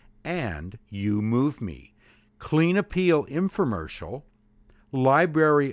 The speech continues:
audiobook segments for the B C Libraries Cooperative, and the Alden Training Workshop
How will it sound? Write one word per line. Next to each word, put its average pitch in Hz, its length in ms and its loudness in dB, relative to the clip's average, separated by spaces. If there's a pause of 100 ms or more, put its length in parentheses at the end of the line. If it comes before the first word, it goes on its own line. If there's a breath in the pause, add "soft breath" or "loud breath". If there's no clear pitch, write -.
(180)
audiobook 131 760 2
segments 135 600 -2
for 139 120 -4
the 131 80 2
B 127 220 -2
C 165 280 -4
Libraries 120 760 0
Cooperative, 107 800 -6 (340 soft breath)
and 95 180 -6
the 98 240 -4
Alden 127 480 2
Training 120 520 -2
Workshop 110 680 -4